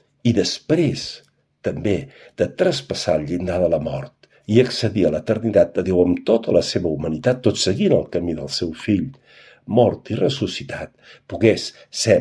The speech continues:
per a tots nosaltres un veritable exemple del que podem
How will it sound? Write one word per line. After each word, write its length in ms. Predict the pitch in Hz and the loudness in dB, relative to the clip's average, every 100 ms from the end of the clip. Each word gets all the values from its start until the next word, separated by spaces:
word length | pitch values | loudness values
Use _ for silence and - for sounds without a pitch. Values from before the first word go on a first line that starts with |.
| - | 2
per 120 | 85 | -4
a 100 | 80 | -4
tots 340 | - 170 175 98 | -2 -2 -2 -4
nosaltres 640 | 90 90 87 87 98 101 - - - | 0 4 4 4 -2 -4 -12 -14 -6
un 160 | 98 | 0
veritable 600 | 92 85 120 131 135 87 - | 0 2 0 0 0 -2 2
exemple 840 | 131 - - 120 127 143 151 165 220 - - - | 2 2 2 2 2 -2 -2 -2 -4 -10 -20 -8
del 240 | - 98 - | 0 0 0
que 160 | - - | -10 -8
podem 460 | - 82 87 104 | -6 -2 -2 -4